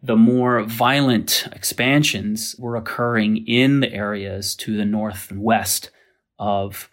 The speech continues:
central Mongolia, in those areas where they had the big Pazyryk tombs.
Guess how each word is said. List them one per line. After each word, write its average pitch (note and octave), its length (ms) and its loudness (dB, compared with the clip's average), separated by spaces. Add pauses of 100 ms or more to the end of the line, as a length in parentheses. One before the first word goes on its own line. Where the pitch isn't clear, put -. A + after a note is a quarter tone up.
central A2 340 0
Mongolia, G#2 680 -4
in G#2+ 340 0
those G#2 220 -4
areas G2 360 -8
where A#2 200 -2
they G2+ 100 -6
had G2 320 -6
the G2 80 -12
big - 220 -12
Pazyryk F#2+ 500 -10
tombs. G#2 500 -6